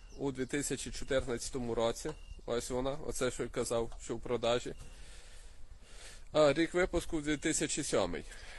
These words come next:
Куплена в дві тисячі чотирнадцятому одним хазяїном і наїхала по Україні двадцять шість тисяч, тільки собі уявіть. До речі,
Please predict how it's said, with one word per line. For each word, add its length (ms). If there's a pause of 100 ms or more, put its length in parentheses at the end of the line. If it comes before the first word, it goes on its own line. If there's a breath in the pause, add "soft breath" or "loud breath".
(840 loud breath)
Куплена 420
в 60
дві 120
тисячі 440
чотирнадцятому 920 (420)
одним 300
хазяїном 720
і 80
наїхала 600
по 140
Україні 560 (920)
двадцять 440
шість 240
тисяч, 400
тільки 300
собі 260
уявіть. 440 (340 loud breath)
До 120
речі, 360